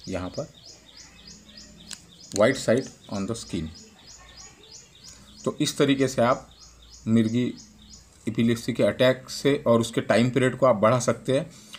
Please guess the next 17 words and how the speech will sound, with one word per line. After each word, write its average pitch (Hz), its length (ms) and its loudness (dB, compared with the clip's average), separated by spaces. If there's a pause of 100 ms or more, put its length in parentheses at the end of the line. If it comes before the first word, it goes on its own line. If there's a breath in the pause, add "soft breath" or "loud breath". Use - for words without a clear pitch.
(100)
साथ - 320 2
ही 196 60 2
साथ 175 280 2
में 190 260 -4
आप 143 220 0
एक 151 180 0
उपचार, 147 400 0
घरेलू 127 360 0
उपचार 147 300 0
भी 143 100 -4
कर 131 160 -4
सकते - 320 -8
हैं। 160 100 -4 (680 loud breath)
देसी 143 380 4
गाय 151 260 4
का 160 160 2
घी 151 340 2